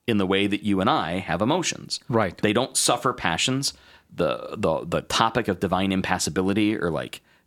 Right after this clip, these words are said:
Speaker 1: God's unchangingness, um, is, is absolutely essential to understand before we can get the impact of the incarnation. Because in the incarnation, God subjects himself, and that,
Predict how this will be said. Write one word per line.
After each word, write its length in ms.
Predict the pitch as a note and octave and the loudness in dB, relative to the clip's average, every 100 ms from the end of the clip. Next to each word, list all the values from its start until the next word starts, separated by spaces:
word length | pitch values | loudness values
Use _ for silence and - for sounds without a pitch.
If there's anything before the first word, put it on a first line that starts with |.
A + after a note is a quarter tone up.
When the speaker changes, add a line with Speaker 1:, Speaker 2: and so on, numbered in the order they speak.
| _ _ - - | _ _ -14 -4
Speaker 1:
God's 320 | G2 F2+ F#2 - | 2 2 2 0
unchangingness, 1080 | G#2 G2 - G2+ G2+ F#2+ F2+ E2 A#2+ - - _ - _ - | 0 2 2 2 2 2 2 2 2 0 -2 _ -20 _ -2
um, 280 | F#2+ F2 E2+ _ | 0 0 -6 _
is, 280 | A2 F#2+ - | 0 2 0
is 220 | A2+ G2+ - | -2 -4 2
absolutely 640 | A2 C#3 - D#3+ C3+ C3 A#2 | 2 2 0 2 2 2 0
essential 480 | G#2+ A2 G#2+ A2 | 2 0 0 -2
to 100 | - - | -2 -2
understand 680 | G#2 G#2 - G#2+ F#2 F2+ F2+ - - _ _ _ _ | 0 2 0 0 0 0 -4 -12 -20 _ _ _ _
before 720 | B2+ - - E3 E3+ A#2+ A#2 | 0 0 -2 2 4 2 0
we 120 | A#2 | -2
can 200 | A2 A#2 | -2 -2
get 200 | G#2+ G#2 | 0 0
the 120 | A2 G2+ | 0 0
impact 440 | G#2 G#2 F#2 - | 0 0 -2 -2
of 60 | F2+ | -2
the 120 | F2 | 0
incarnation. 720 | E2+ - F2 G#2 - - - _ - - - - - | 0 0 0 2 0 -2 -12 _ -20 -20 -20 -6 -4
Because 640 | - - D3 D#3+ E3+ - - | 0 2 2 2 2 -2 0
in 220 | D3+ D#3+ | 2 4
the 140 | F3+ D3+ | 4 2
incarnation, 920 | D3+ - A2 G2 F#2+ - C#2+ D2 A#2 - - - | 0 0 0 0 0 -2 -4 -10 -12 -18 -18 0
God 380 | A2 A2 A2 - _ _ _ - | 2 4 0 -6 _ _ _ -2
subjects 760 | - - A2+ A#2 C3 C3+ - | 2 4 2 2 2 2 0
himself, 640 | D3+ D3 - B1+ E2+ - - | 0 0 0 -2 -4 -6 -2
and 120 | E2+ | -2
that, 140 | D#2+ | -2